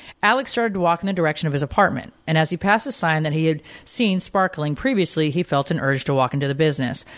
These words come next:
He was greeted by a friendly receptionist who told him what the business did. During the discussion, the man who worked there came out to speak with the receptionist and met Alex. As they talked about the business and the man learned that what Alex did for a living, he asked if Alex would be interested in applying for the position that was available for their company,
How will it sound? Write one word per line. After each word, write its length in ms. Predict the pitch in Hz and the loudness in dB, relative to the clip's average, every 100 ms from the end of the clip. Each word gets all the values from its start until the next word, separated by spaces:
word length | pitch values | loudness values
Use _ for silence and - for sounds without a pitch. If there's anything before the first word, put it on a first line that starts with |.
| - - | -20 -12
He 120 | - 240 | -4 -2
was 140 | 233 | -2
greeted 320 | 190 277 277 | -2 -2 0
by 140 | 214 185 | 2 2
a 40 | |
friendly 260 | 185 180 202 | 0 0 0
receptionist 540 | 208 151 143 156 151 | 0 -2 0 -2 0
who 60 | 156 | 0
told 200 | 160 156 | 0 0
him 60 | |
what 100 | 160 | 0
the 60 | 156 | 0
business 340 | 143 139 139 | 0 0 -4
did. 360 | - 202 147 147 - - - | 0 0 0 -2 -12 -20 -4
During 220 | 214 254 | 0 2
the 40 | 294 | 0
discussion, 460 | - 165 156 175 | -2 0 0 0
the 60 | 165 | 2
man 200 | 165 175 | 2 2
who 80 | 185 | 2
worked 220 | 151 - | 0 0
there 160 | 156 | -2
came 160 | 147 160 | 0 0
out 140 | 147 | 0
to 80 | 147 | -2
speak 200 | - 196 | 0 0
with 100 | 156 | 2
the 80 | 151 | 0
receptionist 520 | 143 147 - 147 147 - | 0 0 0 0 -2 -2
and 120 | 143 | 0
met 160 | 139 - | 0 0
Alex. 580 | 156 143 - - - - - - - | 0 0 -2 -10 -12 -14 -20 -14 -4
As 120 | 170 | -2
they 120 | 180 | -2
talked 260 | 170 196 196 | 0 -2 0
about 180 | 233 226 | -2 -2
the 60 | |
business 400 | 175 156 165 165 | -2 0 0 -2
and 100 | - | 0
the 60 | 156 | 0
man 220 | 156 160 | 2 2
learned 200 | 156 151 | 2 0
that 120 | - | 0
what 140 | 160 151 | -2 0
Alex 300 | 147 151 - | 2 0 0
did 140 | 285 | -2
for 120 | 254 | 0
a 40 | 175 | 0
living, 220 | 165 160 | 0 0
he 180 | 170 269 | -2 0
asked 280 | 165 165 190 | 0 0 -4
if 80 | |
Alex 260 | - 147 147 | 0 0 0
would 100 | 175 | 0
be 120 | 175 | 0
interested 220 | 147 - | 0 0
in 80 | 175 | -2
applying 280 | 165 151 147 | 0 -2 0
for 80 | 170 | 0
the 80 | 160 | -2
position 400 | 139 139 - 139 | -2 -2 0 0
that 100 | 139 | 0
was 120 | 139 | 0
available 340 | 135 131 135 | 2 2 2
for 140 | 135 139 | -2 -2
their 100 | 143 | 0
company, 460 | 220 196 135 - | 2 2 -2 -8